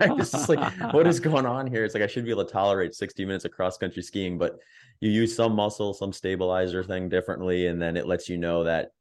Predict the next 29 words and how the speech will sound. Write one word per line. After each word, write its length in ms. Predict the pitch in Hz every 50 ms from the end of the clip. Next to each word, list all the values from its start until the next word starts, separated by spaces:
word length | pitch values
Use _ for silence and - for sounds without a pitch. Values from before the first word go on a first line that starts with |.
| _ _ _ -
it 220 | 95 90 80 - -
was 200 | 87 90 85 -
not 280 | 87 85 87 85 76 -
getting 240 | - 90 87 87 87
used 420 | 87 95 98 95 92 87 - -
with 120 | 95 87 -
the 120 | 87 87
activity 420 | 87 85 - - 107 90 85 87 90
that 80 | -
you 80 | 76 87
were 60 | 87
trying 240 | 82 - 92 87 85
to 60 | 85
perfect. 540 | - - 85 - - 95 85 80 - - -
So 500 | - - - - 87 87 87 82 80 - - - _ - - - - - - -
yeah, 200 | 123 131 117 95
and 80 | 92
there's 160 | 110 - 131 123
a 40 |
balance 380 | 110 90 104 101 104 107 101 98
there 140 | - 95 87
'cause 140 | 85 87 92
obviously 420 | 92 92 80 92 87 - - 90
you 80 | 87 85
can't 280 | - - 95 92 90
address 360 | 87 85 87 90 85 85 -
everything 540 | - 87 87 87 92 85 - 90 87 87 85
and 140 | 82 85 87
be 400 | 87 87 85 85 85 85 85 85